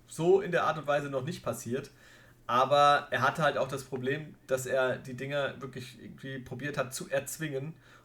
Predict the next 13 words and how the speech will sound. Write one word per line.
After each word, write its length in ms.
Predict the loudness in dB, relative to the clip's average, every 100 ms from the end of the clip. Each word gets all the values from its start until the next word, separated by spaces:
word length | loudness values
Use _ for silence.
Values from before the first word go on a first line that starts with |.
| -12
und 80 |
hinten 220 | -8 -8 -2
rauszuwerfen. 800 | 0 -2 -6 -4 -4 -4 -10 -12
Und 140 | -12 -8
das 120 | -4
hat 160 | -4 -6
nicht 280 | -10 -12
funktioniert, 720 | -8 -8 -8 -8 -6 -6 -8 -6
wie 100 | -6
es 180 | -6
dann 320 | -8 -8 -10 -16 -10
sein 340 | -4 -4 -4
soll. 340 | -6 -6 -6